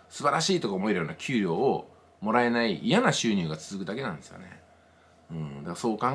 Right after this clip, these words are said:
えていくとね、うん、だから頭を使うってことは非常に大事で、新しい自分になろうと思ったら、その想定できるような未来に向かうんではなくて、想定しなかったような未来に向かないといけないってところが一つと、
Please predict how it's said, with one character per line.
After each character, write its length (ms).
え 60
て 60
い 40
く 60
と 100
ね、 260
う 40
ん、 460
だ 80
か 120
ら 160
頭 420
を 100
使 200
う 80
っ 40
て 80
こ 60
と 80
は 40
非 80
常 120
に 100
大 180
事 100
で、 320
新 280
し 120
い 20
自 120
分 120
に 60
な 100
ろ 100
う 40
と 60
思 120
っ 80
た 100
ら、 300
そ 80
の 60
想 240
定 160
で 100
き 80
る 60
よ 60
う 20
な 60
未 140
来 120
に 60
向 120
か 120
う 100
ん 40
で 60
は 60
な 80
く 80
て、 240
想 300
定 140
し 160
な 80
か 100
っ 40
た 80
よ 80
う 20
な 60
未 100
来 140
に 40
向 80
か 100
な 100
い 40
と 80
い 20
け 60
な 80
い 40
っ 20
て 120
と 80
こ 80
ろ 60
が 60
一 200
つ 120
と、 320